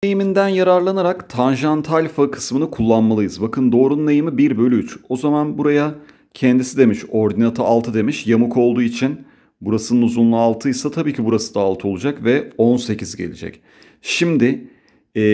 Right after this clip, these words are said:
D C ile buradaki A P eşit olur altı. Yirmi altı olduğu için P B'ye de iki kalır. Şimdi D C altı birim.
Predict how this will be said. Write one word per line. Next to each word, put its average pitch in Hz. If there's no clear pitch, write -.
D 117
C 151
ile 131
buradaki 127
A 113
P 127
eşit 113
olur 92
altı. 104
Yirmi 147
altı 135
olduğu 113
için 98
P 127
B'ye 107
de 170
iki -
kalır. 95
Şimdi 156
D 131
C 156
altı 131
birim. 123